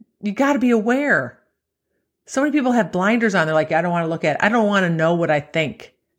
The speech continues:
I had a client tell me that, a college girl <laughs> tell me, she goes, "I don't wanna know what I think." It's so interesting to me. Like, how do you wanna not wanna pay attention to what you're thinking? Because your thoughts are affecting everything that you do,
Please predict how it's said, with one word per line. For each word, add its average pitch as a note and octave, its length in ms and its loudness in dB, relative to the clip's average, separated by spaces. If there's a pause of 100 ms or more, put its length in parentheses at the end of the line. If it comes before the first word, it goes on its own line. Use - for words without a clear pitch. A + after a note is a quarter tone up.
(160)
I E3+ 180 2
had A3 340 2
a - 80 -6
client D#3 440 -4
tell D#3 160 -4
me D#3 120 -4
that, C3+ 260 -2
a - 60 -16
college E3+ 640 -2 (640)
girl D#3 520 -2 (300)
<laughs> - 300 -12
tell A#3 180 2
me, G#3 100 4
she G#3+ 120 2
goes, A#3 120 2
"I - 140 2
don't A#3 80 2
wanna A#3 400 0 (140)
know G3 240 0
what B3 120 2
I F3 80 2
think." C#3+ 440 -8 (960)
It's - 120 -6
so B3 240 0
interesting A#3+ 560 -2
to F3 100 -8
me. D#3+ 120 -2
Like, D#3 180 -2
how G#3 200 -2
do A3 100 0
you A#3 80 0
wanna G#3+ 240 0
not G3 200 0
wanna G3 160 0
pay G3 160 -4
attention F#3+ 380 -4
to E3+ 80 -2
what E3 160 -6
you're D#3 80 -6
thinking? D3 440 -8
Because F3+ 420 0
your F#3 120 2
thoughts B3+ 440 -2
are E3+ 80 2
affecting - 580 -2
everything G#3+ 360 -2
that E3 100 -4
you E3+ 140 -2
do, D#3 500 -2